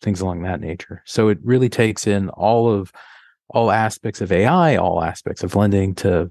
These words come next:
to give you a rich, multidimensional view of the loan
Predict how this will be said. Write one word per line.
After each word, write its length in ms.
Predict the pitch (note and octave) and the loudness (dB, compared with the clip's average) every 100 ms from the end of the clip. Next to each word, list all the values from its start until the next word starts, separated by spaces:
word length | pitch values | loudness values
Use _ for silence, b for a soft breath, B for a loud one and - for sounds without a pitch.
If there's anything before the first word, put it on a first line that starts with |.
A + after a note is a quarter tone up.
| - | -8
to 160 | - F#2 - | -12 -8 -2
give 200 | G#2+ G#2 | 0 2
you 240 | G2+ F#2+ | 2 2
a 180 | F2+ F2+ | 2 0
rich, 440 | E2+ A#2+ - - - _ _ _ | 0 0 -2 -8 -14 _ _ _
multidimensional 880 | - F#2 G2+ A#2 G#2+ G#2 G2 G2 F2+ | -4 -2 0 0 2 2 0 -2 -2
view 260 | G2 G2 F#2+ | 0 0 0
of 80 | |
the 100 | E2+ | 0
loan 500 | F2 F2+ F#2 F2 E2 | 2 2 0 0 -2